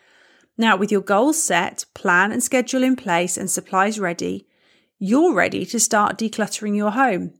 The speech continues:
It's going to be faster with the preparation done. So,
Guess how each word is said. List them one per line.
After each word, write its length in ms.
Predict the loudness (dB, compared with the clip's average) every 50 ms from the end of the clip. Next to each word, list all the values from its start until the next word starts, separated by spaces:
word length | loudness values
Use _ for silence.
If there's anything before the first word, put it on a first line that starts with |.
| _ _ _ _ _
It's 200 | -2 -2 -2 -2
going 180 | -2 -2 -2 -2
to 80 | -4 -6
be 120 | -8 -8
faster 760 | -8 -4 0 2 2 4 2 2 -2 -2 -2 0 2 2 2
with 200 | 2 2 0 0
the 80 | -2 -4
preparation 800 | -4 -4 -4 -4 -4 -4 -4 -2 -2 -2 -2 -4 -4 -4 -4 -4
done. 340 | -4 -4 -4 -4 -6 -8 -12 _ _ _ _ _ _
So, 340 | -2 0 0 0 0 -2